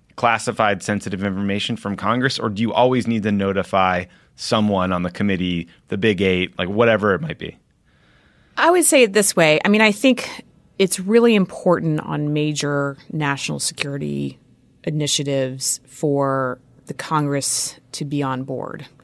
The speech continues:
Speaker 2: And, you know, yes, there's always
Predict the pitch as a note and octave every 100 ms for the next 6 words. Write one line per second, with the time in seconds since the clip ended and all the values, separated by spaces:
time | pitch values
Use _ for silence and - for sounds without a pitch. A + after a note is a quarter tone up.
0 | _ _ _ _ _ _ _ _ E3+ E3
1 | D#3+ D#3+ D#3 - _ _ _ G3+ D3+ D3
2 | - F#3 F#3 E3+ - - E3+ E3+ D#3+ D#3+
3 | E3 D#3